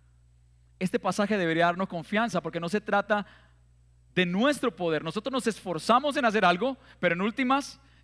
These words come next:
el poder que está dentro de nosotros es el que lo hace todo, ¿verdad? Cristo en nosotros, el poder que obra, dice Pablo, "poderosamente en mí". Poderosamente en mí.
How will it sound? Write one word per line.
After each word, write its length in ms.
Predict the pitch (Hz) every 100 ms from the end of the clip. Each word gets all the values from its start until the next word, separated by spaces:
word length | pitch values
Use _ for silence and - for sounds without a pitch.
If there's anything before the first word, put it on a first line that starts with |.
| _
el 240 | 202 190 -
poder 400 | 185 180 202 262
que 80 | 214
está 160 | 214
dentro 200 | 220 214
de 40 | 190
nosotros 260 | 185 208
es 40 | 208
el 40 |
que 80 | 202
lo 120 | 190
hace 140 | 190 202
todo, 540 | - 240 262 160 113
¿verdad? 460 | 139 139 170 208 - - - _ -
Cristo 720 | 240 285 311 240 - 202 170
en 60 |
nosotros, 600 | 160 143 - 240 233 175
el 100 | 170
poder 460 | 170 175 175 196 233
que 160 | 220 220
obra, 380 | 226 226 220 - -
dice 220 | - 175 202
Pablo, 480 | 208 202 208 190 _ _ _ -
"poderosamente 1400 | 143 139 135 135 135 160 180 - 190 180 151 175 208 202
en 80 | 127
mí". 180 | 104 95 _ _ _ _ _ _ _ _ _ _ _
Poderosamente 800 | 139 143 139 147 165 165 196 208
en 80 | 131
mí. 180 | 107 92